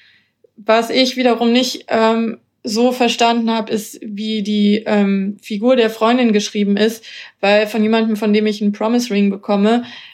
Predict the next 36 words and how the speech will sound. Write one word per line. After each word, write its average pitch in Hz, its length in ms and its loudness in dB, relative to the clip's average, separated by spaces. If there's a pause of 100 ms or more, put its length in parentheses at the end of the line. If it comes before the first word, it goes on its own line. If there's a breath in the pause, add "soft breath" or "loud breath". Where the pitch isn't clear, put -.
(120)
äh, 208 380 4 (1120)
würde 233 360 -2
ich 247 120 0
ja 214 140 4
doch 220 240 0
eigentlich 220 460 0
erwarten, 214 520 0
dass, 208 440 -2
ähm, 202 640 2
alles, 220 340 2
was 208 160 0
die 208 240 0
andere 214 300 0
Person 208 300 0
sagt, 214 220 0
ja 208 100 0
schon 214 200 -2
irgendwie 202 260 2
stimmt 233 340 0
und 196 100 0
dass 202 160 -2
sie 208 140 2
ihm 208 220 4 (200 loud breath)
erstmal 226 380 0
überhaupt 208 480 0
nicht 208 180 -2
vertraut, 202 580 -2 (440 loud breath)
äh, 208 260 4
hat 214 180 0
mich 220 180 2
halt 214 140 2
bei 208 100 4
dem 208 140 4
Film 220 240 0
auf 208 220 -2
eine 196 300 2